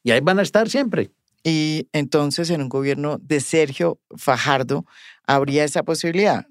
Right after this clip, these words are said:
Speaker 2: ¿Se negociaría con, con la derecha y con la izquierda?
Speaker 1: Pues yo creería que él tendría que hacer una especie de gobierno de unidad nacional, ¿no? Mm, y sin que eso signifique que le va a entregar, pues, los cargos importantes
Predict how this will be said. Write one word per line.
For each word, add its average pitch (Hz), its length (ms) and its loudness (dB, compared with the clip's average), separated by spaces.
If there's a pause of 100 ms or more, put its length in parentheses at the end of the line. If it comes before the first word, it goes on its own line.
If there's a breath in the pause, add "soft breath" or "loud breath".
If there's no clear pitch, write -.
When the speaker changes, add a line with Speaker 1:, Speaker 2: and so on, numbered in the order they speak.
Speaker 2:
¿Se - 180 -6
negociaría 135 580 0
con, 147 600 -2
con 147 160 -6
la 135 260 2
derecha 160 580 0
y 147 120 -10
con 139 180 -4
la 131 100 -2
izquierda? 143 640 0
Speaker 1:
Pues 113 140 4
yo 101 160 0
creería 104 460 2
que 117 100 -2
él 95 100 0
tendría 101 380 0
que 113 140 -2
hacer 104 240 0
una 107 100 0
especie 107 440 0
de 95 120 2
gobierno 92 520 0
de 104 60 0
unidad 90 280 -2
nacional, 90 680 -2 (400)
¿no? 120 300 0 (300)
Mm, 92 560 0
y 101 140 -6
sin 104 240 0
que 101 140 0
eso 104 160 0
signifique 107 520 -2
que 104 120 0
le 95 80 0
va 92 140 0
a - 40 2
entregar, 90 400 -2
pues, 104 180 0
los 104 220 0
cargos 98 460 -2
importantes 95 760 -2